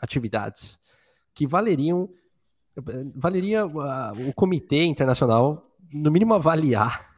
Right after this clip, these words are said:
e, e, e ver se encaixa ou não, né? Entrou o surf, entrou o skate, por que não entrar essas ideias que a gente vai dar?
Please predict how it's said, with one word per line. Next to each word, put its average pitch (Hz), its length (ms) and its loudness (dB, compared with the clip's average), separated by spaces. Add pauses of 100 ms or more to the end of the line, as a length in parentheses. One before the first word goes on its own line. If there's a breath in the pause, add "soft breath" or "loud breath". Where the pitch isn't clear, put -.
(240 loud breath)
e, 123 600 -2
e, - 20 0
e 110 40 -2
ver 123 180 4
se - 140 -4
encaixa 135 420 0
ou 131 60 2
não, 95 160 -2
né? 127 120 -4
Entrou 175 240 -2
o 175 40 2
surf, 208 400 -4
entrou 120 240 -4
o - 20 0
skate, 151 420 -6
por 151 140 -8
que 190 120 -2
não 175 160 2
entrar 165 220 -2
essas 143 220 0
ideias 123 260 0
que 127 60 -6
a 127 40 2
gente 123 120 -2
vai 127 140 2
dar? - 180 -8